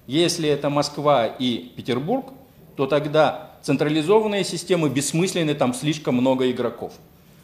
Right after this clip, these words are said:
А если это маленькие городки, где и бюджета мало,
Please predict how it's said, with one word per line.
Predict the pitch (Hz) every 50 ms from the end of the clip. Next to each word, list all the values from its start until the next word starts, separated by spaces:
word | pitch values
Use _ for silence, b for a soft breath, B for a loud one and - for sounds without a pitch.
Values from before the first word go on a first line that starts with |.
| b b b b b b b b b b
А | - 90 101 104
если | 110 117 139 180 202 190 - 196 180 175
это | 175 175 175 170
маленькие | 175 175 170 165 170 165 165 - 170 170 165 160
городки, | 147 165 165 165 165 165 165 - - 175 165 160 151 139 143 - -
где | 127 123 139 156 156 156 147 - - - - -
и | 147 151 151 143 - -
бюджета | 127 135 160 226 247 240 - 139 107 - - - - - - - - - -
мало, | - 127 127 117 92 85 87 - -